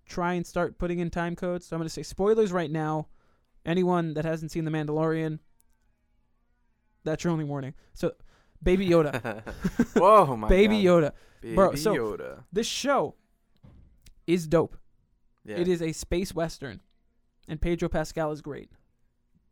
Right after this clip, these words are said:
Speaker 1: And then Baby Yoda.
Speaker 2: My God, dude. He's a, he's really good
Speaker 1: I
Speaker 2: in
Speaker 1: know.
Speaker 2: terms of,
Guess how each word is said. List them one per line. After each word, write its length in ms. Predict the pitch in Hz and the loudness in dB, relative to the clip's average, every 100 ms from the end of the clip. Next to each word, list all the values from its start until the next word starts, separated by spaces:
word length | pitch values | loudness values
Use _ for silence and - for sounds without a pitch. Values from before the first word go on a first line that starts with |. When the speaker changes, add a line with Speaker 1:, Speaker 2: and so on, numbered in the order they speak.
| _ _ _ _ _ - | _ _ _ _ _ -10
Speaker 1:
And 80 | 156 | -8
then 80 | |
Baby 240 | 156 151 143 | -6 -6 -6
Yoda. 220 | 131 - - _ _ _ _ _ _ | -8 -12 -18 _ _ _ _ _ _
Speaker 2:
My 60 | - _ | -20 _
God, 200 | - - _ | -20 -20 _
dude. 120 | 147 147 _ _ _ _ _ _ _ _ | -20 -20 _ _ _ _ _ _ _ _
He's 280 | 196 208 | -12 -10
a, 100 | 110 107 143 _ _ | -12 -14 -20 _ _
he's 260 | 160 196 - 117 147 180 | -20 -20 -20 -20 -18 -10
really 340 | 202 170 147 | -6 -6 -6
good 420 | 131 143 135 110 - - | -10 -8 -8 -8 -14 -12
Speaker 1:
I 40 | |
Speaker 2:
in 40 | 113 | -10
Speaker 1:
know. 40 | |
Speaker 2:
terms 320 | 156 127 117 | -6 -4 -4
of, 240 | 113 98 | -4 -6